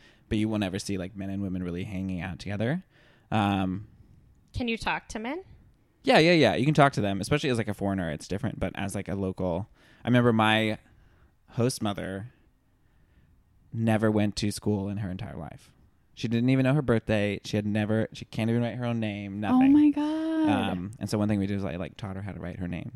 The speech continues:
Speaker 1: which is so dear. But I was like, and whenever, like, another man came over to the house, she'd have to cover her hair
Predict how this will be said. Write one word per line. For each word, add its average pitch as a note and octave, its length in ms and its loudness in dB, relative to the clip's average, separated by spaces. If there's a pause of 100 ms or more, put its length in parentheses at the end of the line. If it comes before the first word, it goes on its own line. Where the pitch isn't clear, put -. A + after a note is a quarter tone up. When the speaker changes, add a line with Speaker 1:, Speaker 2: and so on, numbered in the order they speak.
(180)
Speaker 1:
which - 140 -12
is F#2+ 100 -8 (240)
so - 280 -10
dear. F#2+ 400 -10
But G2 240 -4 (640)
I A2+ 80 0
was A#2 100 -2
like, A2 300 -2
and B2 100 4
whenever, B2+ 280 6
like, A#2 160 4
another A2 280 2
man G#2 280 -4
came G#2 140 -8
over G#2 120 -6
to G2 100 -14
the G2 80 -14
house, B2 260 -2
she'd A2+ 120 -12
have G2+ 120 -10
to G2+ 60 -16
cover G2+ 280 -10
her G2+ 120 -10
hair G#2 680 -10